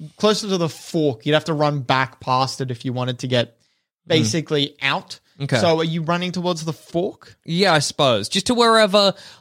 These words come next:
Speaker 2: I, I wanna disappear into the darkness so that it has to cast light again.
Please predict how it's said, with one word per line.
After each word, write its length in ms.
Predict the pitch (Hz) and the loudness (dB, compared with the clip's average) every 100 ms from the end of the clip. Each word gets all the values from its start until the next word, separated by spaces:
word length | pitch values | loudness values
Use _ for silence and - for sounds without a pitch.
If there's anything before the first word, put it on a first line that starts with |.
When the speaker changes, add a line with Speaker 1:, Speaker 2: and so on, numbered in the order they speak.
| _ | _
Speaker 2:
I, 100 | 151 - | -10 -2
I 100 | 196 | 0
wanna 220 | 202 214 | 2 2
disappear 580 | 170 180 196 185 175 165 | 2 0 0 -2 0 0
into 140 | 151 | 0
the 120 | 139 131 | -4 0
darkness 500 | 135 123 120 123 117 | 2 0 -2 -8 -6
so 200 | - 120 | -4 -2
that 120 | 117 | -2
it 80 | 113 | -2
has 200 | 117 - | -2 -4
to 80 | |
cast 400 | 117 123 113 - | -4 0 0 0
light 260 | 113 104 - | -2 -2 -2
again. 320 | - 50 50 | -6 -8 -8